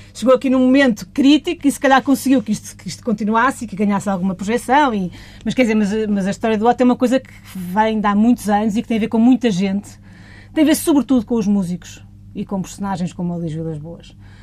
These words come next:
Ah, e, portanto, o The Guardian agora reconhecendo-nos como um dos dez melhores clubes de jazz da Europa, eu acho que é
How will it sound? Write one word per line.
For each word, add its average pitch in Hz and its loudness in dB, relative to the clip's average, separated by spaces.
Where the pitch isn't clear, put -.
Ah, 208 0
e, 233 -2
portanto, - -4
o 214 -6
The 208 -2
Guardian 214 2
agora 214 -2
reconhecendo-nos 214 0
como 208 -4
um 208 0
dos 196 -4
dez 196 -2
melhores 214 0
clubes 202 -6
de 185 -6
jazz 214 0
da 220 0
Europa, 226 -2
eu 233 -2
acho 226 -4
que 220 -6
é 180 -4